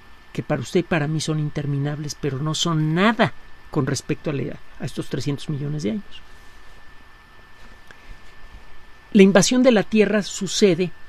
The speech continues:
en la era paleozoica.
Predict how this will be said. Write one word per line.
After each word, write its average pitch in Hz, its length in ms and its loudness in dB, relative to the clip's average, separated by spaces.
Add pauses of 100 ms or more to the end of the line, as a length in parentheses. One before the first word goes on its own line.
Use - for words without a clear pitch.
(1300)
en 185 320 4 (200)
la 165 280 6
era 190 220 8
paleozoica. 160 1080 0